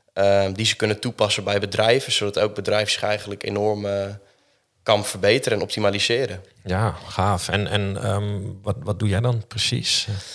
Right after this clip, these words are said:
Speaker 1: Ja, ik, ehm, ik, ik ben nu verantwoordelijk voor het, eh, beter targeten van de mensen. Want
Speaker 2: Ja.
Speaker 1: er is een, eh, een yellow paper, eh, vrijgegeven. Die was enorm vaak aangevraagd.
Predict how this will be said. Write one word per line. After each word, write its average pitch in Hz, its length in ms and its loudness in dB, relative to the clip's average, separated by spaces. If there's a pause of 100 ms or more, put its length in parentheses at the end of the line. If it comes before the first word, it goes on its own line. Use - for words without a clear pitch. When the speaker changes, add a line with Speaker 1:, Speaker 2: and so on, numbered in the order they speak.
(120)
Speaker 1:
Ja, 107 160 6
ik, - 240 2
ehm, 123 560 8 (160)
ik, - 200 -4
ik - 160 -8
ben 110 100 4
nu 117 100 0
verantwoordelijk 113 640 4
voor 110 200 2
het, 104 200 0
eh, 101 240 6 (140)
beter 110 280 2
targeten 110 420 2
van 101 180 -2
de 101 60 -4
mensen. 123 380 2
Want 101 180 -4
Speaker 2:
Ja. 107 60 -2
Speaker 1:
er 113 60 -4
is - 120 2
een, 98 180 0
eh, 98 120 0 (220)
een 101 100 -12
yellow 113 280 4
paper, 113 400 2
eh, 107 260 4
vrijgegeven. 110 960 0
Die 101 120 -10
was 101 180 -2
enorm 120 360 -2
vaak 104 260 -2
aangevraagd. - 720 -4